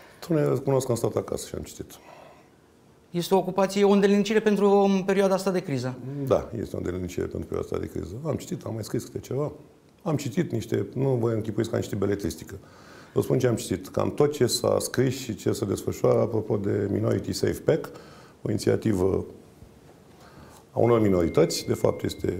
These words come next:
Speaker 1: a minorității ungare după nume, care mai un pic și provoacă secesiunea Europei.
Speaker 2: Cum vi se pare în momentul ăsta România? Am apărut, uh,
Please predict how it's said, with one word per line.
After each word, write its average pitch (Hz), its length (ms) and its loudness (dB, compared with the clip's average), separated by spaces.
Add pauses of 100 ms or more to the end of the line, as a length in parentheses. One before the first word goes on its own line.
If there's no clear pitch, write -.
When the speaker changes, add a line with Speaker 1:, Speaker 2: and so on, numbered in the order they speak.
(100)
Speaker 1:
a 110 60 0
minorității 92 600 -2
ungare 90 280 0
după - 320 -6
nume, 160 340 0 (340)
care 143 280 -2
mai 135 220 0
un 110 100 -2
pic 120 160 -4
și - 200 -8
provoacă 104 640 0
secesiunea 95 580 -4
Europei. 71 320 -4 (760)
Speaker 2:
Cum 269 160 -2
vi 294 80 2
se 254 160 0
pare 208 180 6
în 190 60 6
momentul 170 360 4
ăsta 143 220 -2
România? 123 460 -2 (260)
Am 185 260 4
apărut, 190 460 4
uh, 196 100 4